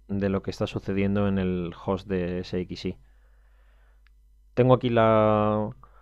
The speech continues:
porque mi host S X I es una máquina virtual también. Pero bueno, como os enseñé en el vídeo anterior, podríamos estar viendo la consola a través de,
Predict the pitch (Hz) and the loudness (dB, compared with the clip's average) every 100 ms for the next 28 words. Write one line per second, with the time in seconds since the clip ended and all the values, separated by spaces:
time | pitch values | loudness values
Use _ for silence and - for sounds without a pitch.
0 | - - 113 107 - 117 117 120 107 110 | -6 -4 0 0 2 2 2 0 0 -4
1 | 104 113 110 110 101 110 - 110 110 107 | -4 -6 -4 -4 -4 -6 -2 2 2 2
2 | 113 113 113 127 147 135 120 165 220 - | 0 0 2 4 4 2 2 0 -2 -10
3 | _ _ _ _ _ _ _ _ _ - | _ _ _ _ _ _ _ _ _ -14
4 | - 151 131 117 95 101 98 98 104 110 | 2 4 6 4 2 -2 -2 -2 -4 -4
5 | 107 107 107 104 104 98 104 101 98 101 | -2 0 2 0 0 -2 0 0 0 2
6 | 107 113 104 98 95 98 98 98 95 95 | 2 2 0 0 0 -2 -4 -6 -4 -2
7 | 98 98 98 92 101 101 98 92 98 92 | 0 0 -2 -2 -2 0 -2 -2 -4 -4
8 | 95 92 90 | -4 -4 -8